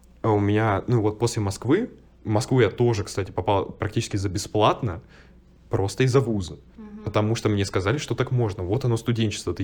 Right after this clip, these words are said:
Speaker 1: ездишь по фестивалям, по разным городам. А, и там не было журналистский фестиваль какой-то, это был просто ме-, фестиваль медийщиков.
Speaker 2: Мгм.
Speaker 1: И вот эти все возможности у меня появились благодаря ринху, в который я вообще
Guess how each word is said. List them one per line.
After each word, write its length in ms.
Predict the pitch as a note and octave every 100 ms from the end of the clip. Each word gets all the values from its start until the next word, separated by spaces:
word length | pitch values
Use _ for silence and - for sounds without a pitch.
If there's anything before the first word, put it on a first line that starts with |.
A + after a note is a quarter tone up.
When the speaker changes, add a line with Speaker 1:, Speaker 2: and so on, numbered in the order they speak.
| G#2
Speaker 1:
ездишь 260 | B2 - -
по 80 | G#2
фестивалям, 600 | A#2 - F#2+ F2+ E2+ D#2+
по 240 | F#2+ F#2+
разным 280 | A#2 B2 A#2
городам. 500 | A2+ A2+ F2+ F2+ D#2+ - - - - - -
А, 200 | - F#2+ C#2+
и 80 |
там 340 | - A2+ G#2+ - - -
не 260 | A#2 A2+ A#2+
было 460 | A#2+ A2+ G2+ - - -
журналистский 640 | G2+ G#2 A2+ A#2 B2+ -
фестиваль 460 | - G2 G2 G2 F2+
какой-то, 340 | F#2 G2 F2
это 80 | F2+
был 140 | F#2 F#2
просто 400 | - A2 - G#2+
ме-, 400 | F#2+ A2+ A2+ - - - - -
фестиваль 360 | - - G#2
медийщиков. 600 | C3+ C3 B2+ A#2 - - - -
Speaker 2:
Мгм. 400 | A3 G#3+ G#3 G#3 - - - - - -
Speaker 1:
И 40 |
вот 120 | F#2 C3+
эти 120 | A#2
все 120 | A2
возможности 500 | G2+ G2+ F#3 G3+ -
у 40 |
меня 100 | G2
появились 260 | F2 B2 D#3+
благодаря 380 | G2+ F2+ G#2+ G2
ринху, 240 | C#3 G3+
в 80 | -
который 220 | F#2+ G#2
я 40 | F#2
вообще 260 | - -